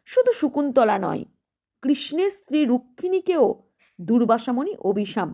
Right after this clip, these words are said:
দিয়েছিলেন একবার। ঋষি দুর্বাসা কৃষ্ণকে বলেন যে, যে রথে তিনি বসে আছেন, সেটি যেন কৃষ্ণ এবং তার স্ত্রী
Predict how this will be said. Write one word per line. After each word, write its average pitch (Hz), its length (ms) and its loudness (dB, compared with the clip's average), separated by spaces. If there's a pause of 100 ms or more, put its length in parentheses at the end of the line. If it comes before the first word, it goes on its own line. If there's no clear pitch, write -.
দিয়েছিলেন 175 460 -2
একবার। - 400 -4 (560)
ঋষি 403 280 4
দুর্বাসা 294 580 -2 (160)
কৃষ্ণকে 262 520 -6
বলেন 226 420 0
যে, 226 300 -4 (360)
যে 302 380 -2
রথে 285 280 0
তিনি 277 240 -4
বসে 247 380 -4
আছেন, 233 360 -4 (420)
সেটি - 400 -2
যেন 269 240 0
কৃষ্ণ 247 720 -2 (420)
এবং 254 340 2 (100)
তার 240 180 2
স্ত্রী 220 540 -6